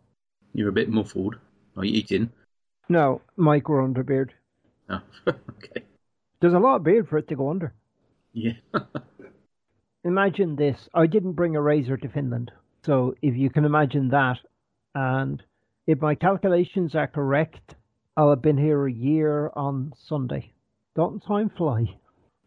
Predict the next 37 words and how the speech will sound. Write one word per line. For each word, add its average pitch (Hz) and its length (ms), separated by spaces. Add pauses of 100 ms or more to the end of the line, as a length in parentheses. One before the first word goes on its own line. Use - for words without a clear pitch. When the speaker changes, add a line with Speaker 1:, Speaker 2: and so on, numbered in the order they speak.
(140)
Speaker 1:
Yes, 117 360
it 151 80
does. 135 300 (540)
Speaker 2:
He 135 100
said, 127 280
peeling 123 360
an 120 80
orange. 120 300 (260)
Oh, 151 200
oh, 151 380
sorry. 147 280 (800)
I 131 40
was 123 100 (180)
trying 151 240
to 165 120
eat 151 200
too 151 140
much 143 200
orange 143 320
at - 80
once 147 260
there. 156 160 (1160)
I 170 80
like 202 200
oranges. 196 380 (540)
I 185 80
don't 277 160
like 247 160
vegetables, 139 680
but 143 300
I, 147 280
I'll 160 200
cheerfully 170 440
eat 143 160
fruit 147 240
all 131 120
day. 131 120